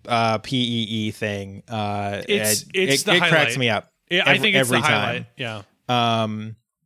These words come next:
Speaker 1: and yeah, then, you know, you, you do get a little bit of that character v-, development, which I think seasons one through three really, uh, uh, were tr-, tried to shy away from. So, um,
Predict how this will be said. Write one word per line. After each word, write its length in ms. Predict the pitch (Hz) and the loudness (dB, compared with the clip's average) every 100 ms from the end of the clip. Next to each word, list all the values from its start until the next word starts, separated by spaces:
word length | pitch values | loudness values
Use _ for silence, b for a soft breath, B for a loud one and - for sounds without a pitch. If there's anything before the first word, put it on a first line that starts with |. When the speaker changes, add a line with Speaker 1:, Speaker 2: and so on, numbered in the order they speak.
| _ _ _ _ _ _ _ - - | _ _ _ _ _ _ _ -10 0
Speaker 1:
and 580 | 131 135 135 131 135 | 2 4 2 2 2
yeah, 240 | 156 226 156 | 2 4 4
then, 300 | 175 175 180 | 4 2 2
you 120 | 196 | 2
know, 120 | 160 139 | 4 2
you, 200 | 156 143 | 0 -2
you 140 | 147 | -2
do 200 | 147 139 | 2 4
get 160 | 143 143 | 4 4
a 40 | |
little 180 | 139 139 | 4 4
bit 100 | 131 | 2
of 80 | 131 | 2
that 160 | 131 95 | 0 0
character 420 | 139 131 131 131 | 0 0 0 -2
v-, 120 | 120 - | -2 -2
development, 600 | 131 123 117 117 131 107 | -2 2 0 0 -2 -2
which 180 | 123 113 | -4 -2
I 80 | 117 | -4
think 220 | 120 110 | -4 -4
seasons 400 | - 117 113 113 | -4 -4 -4 -6
one 140 | 113 | -6
through 160 | 110 117 | -6 -8
three 220 | 113 120 | -4 -2
really, 460 | 113 113 120 127 120 b b b _ | 0 0 0 0 -4 b b b _
uh, 460 | 123 123 123 123 120 - _ _ _ _ - | 0 2 2 2 0 -4 _ _ _ _ -10
uh, 260 | 131 131 123 | -2 2 2
were 320 | 120 127 123 | 2 0 -2
tr-, 280 | 127 156 - | -8 -10 -10
tried 320 | 104 - 151 143 | -4 2 2 2
to 60 | |
shy 240 | 135 151 139 | 0 2 2
away 280 | 127 127 | 4 2
from. 380 | 127 139 139 180 | 2 0 0 0
So, 580 | 214 - 127 120 117 120 b b b _ 120 | -4 0 2 2 0 -2 b b b _ -2
um, 640 | 123 120 117 117 117 120 | 2 2 0 -2 -4 -8